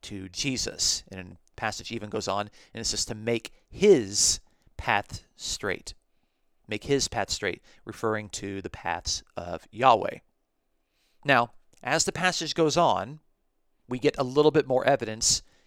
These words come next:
in regard to Jesus and to how Jesus is introduced in the scene, in the narrative, that can help us to understand what Mark is actually doing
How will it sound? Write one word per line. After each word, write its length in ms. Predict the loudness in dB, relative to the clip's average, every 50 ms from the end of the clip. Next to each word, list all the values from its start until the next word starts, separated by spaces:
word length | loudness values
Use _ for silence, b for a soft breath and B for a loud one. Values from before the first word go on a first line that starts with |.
| _ -10
in 120 | -8 -4
regard 460 | -4 -4 0 4 8 10 10 10 8
to 80 | 6 0
Jesus 480 | -6 -6 -8 -8 -8 -8 -6 -6 -6
and 100 | -6 -4 -6
to 80 | -4
how 180 | -2 -2 -2 -2
Jesus 520 | -2 -4 -4 -4 -4 -4 -4 -2 -4 -4 b b b b b b
is 180 | -4 -4 -4
introduced 800 | -2 -4 -6 -4 -4 -4 -4 0 2 2 2 2 2 0 -2 -4
in 380 | -2 -4 -2 -2 -2 -4 -8 -8
the 100 | -6 -2
scene, 540 | 0 0 0 0 -2 -6 -8 -8 -10 -10 -12 b b b b b
in 160 | -8 -6 -6
the 80 | -6 -6
narrative, 640 | -4 -2 0 2 2 2 2 0 -2 -4 -4 -6 b b b b
that 220 | 2 2 2 2
can 140 | -2 -8 -6
help 300 | -2 2 2 2 2 2
us 200 | -2 -2 -2 -2
to 160 | -2 -2 -2
understand 680 | -2 -2 -2 -2 -2 -2 -2 -4 -2 0 -2 -2 -2 -4 b b b b b b
what 560 | -16 -6 2 6 6 8 6 6 2 -4 -6 _ _ -20
Mark 420 | -14 -6 0 4 4 4 4 2
is 140 | -2 -2 -2
actually 360 | -2 -2 -2 -6 -6 -6 -8 -8 -6
doing 480 | -6 -4 -2 0 0 -2 -2 -6 -8